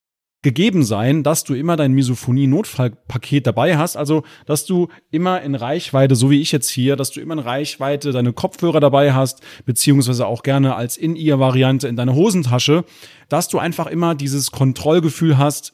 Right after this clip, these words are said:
dich immer schützen zu können, egal was kommt. Und wenn du sagst, du kannst dich nicht schützen, du kannst dich nicht überall schützen, das ist ein Mindset-Problem, dann sollten wir unbedingt mal sprechen.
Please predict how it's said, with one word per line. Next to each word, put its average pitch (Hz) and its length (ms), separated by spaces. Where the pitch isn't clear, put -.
dich 127 240
immer 151 360
schützen - 460
zu - 140
können, 127 320
egal 123 420
was 120 160
kommt. 117 340
Und 135 260
wenn 127 160
du 170 60
sagst, 160 320
du 143 60
kannst 220 400
dich 139 220
nicht 127 260
schützen, 131 320
du 131 80
kannst 165 240
dich - 100
nicht 151 140
überall 175 460
schützen, 151 500
das 175 180
ist 180 140
ein 175 80
Mindset-Problem, 156 880
dann 139 220
sollten 127 340
wir 120 280
unbedingt 135 720
mal 107 300
sprechen. 107 520